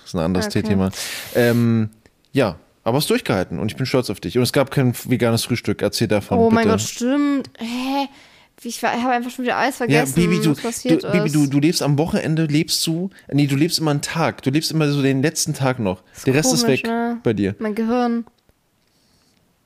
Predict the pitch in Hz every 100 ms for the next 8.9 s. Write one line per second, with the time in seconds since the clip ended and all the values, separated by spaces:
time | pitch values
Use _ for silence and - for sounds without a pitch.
0 | _ _ _ _ _ _ - 127 202 254
1 | 285 - 180 - - - - - 233 302
2 | - 254 233 247 - 277 - - - 320
3 | 123 117 127 - 117 107 104 147 - 104
4 | 95 - 180 - - 143 139 131 - 165
5 | 170 _ _ _ _ _ - 247 - 233
6 | - 214 220 214 - 190 - _ _ _
7 | _ _ _ _ _ - - 226 226 220
8 | 208 202 208 208 190 202 214 208